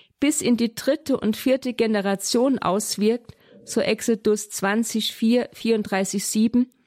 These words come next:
in späteren Texten auf den unmittelbaren Täter selbst eingeschränkt. Nur er und nicht ein Angehöriger aus seiner Familie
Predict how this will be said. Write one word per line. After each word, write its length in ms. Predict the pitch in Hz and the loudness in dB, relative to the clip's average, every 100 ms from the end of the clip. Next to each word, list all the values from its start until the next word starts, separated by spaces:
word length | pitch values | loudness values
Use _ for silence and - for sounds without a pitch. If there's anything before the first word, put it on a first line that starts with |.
| - - - - - _ _ | -20 -20 -20 -20 -20 _ _
in 160 | 240 233 | 0 0
späteren 680 | - 262 311 277 214 208 | 2 0 2 0 2 0
Texten 640 | - 233 - - 240 247 254 _ _ | 0 -2 -2 -4 0 0 0 _ _
auf 220 | - 226 | -4 -2
den 200 | - 233 | 0 0
unmittelbaren 960 | - 277 294 269 262 240 226 226 226 220 | 2 2 2 2 2 2 2 0 0 0
Täter 340 | 254 240 247 | 0 2 0
selbst 540 | 240 262 233 214 - - | 0 0 -2 -4 -10 -4
eingeschränkt. 840 | 185 185 180 - 185 180 180 - _ _ _ _ _ _ | 0 2 0 0 0 0 0 -6 _ _ _ _ _ _
Nur 380 | - 277 302 - | 2 2 2 0
er 380 | 233 208 175 - _ | 2 2 0 -4 _
und 240 | 214 214 - | 0 0 2
nicht 300 | 285 - - | 2 2 -2
ein 240 | 240 - | -2 0
Angehöriger 840 | 202 233 240 233 226 226 233 214 - | 0 2 2 2 2 2 2 0 0
aus 160 | 202 | 0
seiner 280 | 208 202 214 | 0 2 0
Familie 680 | - 226 214 214 196 185 180 | 0 2 4 4 4 2 0